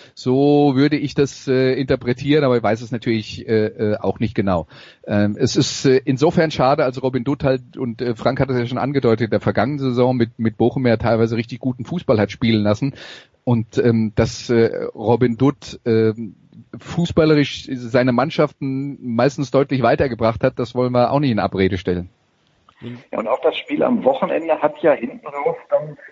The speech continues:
Speaker 2: noch funktioniert. Ja, also wenn ich jetzt irgendwie so als Trainer das Gefühl habe, ich erreiche meine Truppe nicht mehr, ähm, dann kann ich so einen Weg gehen und kann mich auch selbst in Frage stellen. Ähm,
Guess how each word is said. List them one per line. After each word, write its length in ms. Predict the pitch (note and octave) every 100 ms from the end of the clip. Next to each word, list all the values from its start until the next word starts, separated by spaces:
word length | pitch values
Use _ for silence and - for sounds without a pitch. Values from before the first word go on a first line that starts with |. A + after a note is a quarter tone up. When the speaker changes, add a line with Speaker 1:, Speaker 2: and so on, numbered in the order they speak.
| _
Speaker 2:
noch 200 | - D3+ -
funktioniert. 840 | D#3 D3+ - C#3+ C3 G#3+ A#3 - -
Ja, 160 | A2
also 240 | D3 C3+ C3+
wenn 120 | C#3
ich 100 | C#3
jetzt 180 | C#3 -
irgendwie 280 | D3+ D3
so 100 | C#3
als 120 | C3+ - -
Trainer 280 | C#3 D#3+ C#3+
das 160 | C3
Gefühl 600 | - - - D#3+ F#3 D#3+
habe, 180 | C#3+ D3+ -
ich 80 | -
erreiche 380 | C3 A2 A#2 D#3
meine 240 | C#3+ C3+
Truppe 400 | - - - A#2+ -
nicht 180 | -
mehr, 260 | G#2+ F#2+ F2+ - _ _ _
ähm, 300 | - G#2+ G#2+
dann 200 | G#2 A#2
kann 180 | - D3+
ich 100 | F3+
so 80 | C#3+
einen 120 | B2
Weg 200 | D3+ G3+
gehen 180 | A2 G2+
und 100 | G#2
kann 180 | - A#2
mich 160 | C3+ C#3
auch 120 | G#2
selbst 240 | B2 -
in 80 | A2+
Frage 340 | - D3 F#3
stellen. 300 | - - G2+ - - - _ -
Ähm, 360 | A#2 A2+ A2+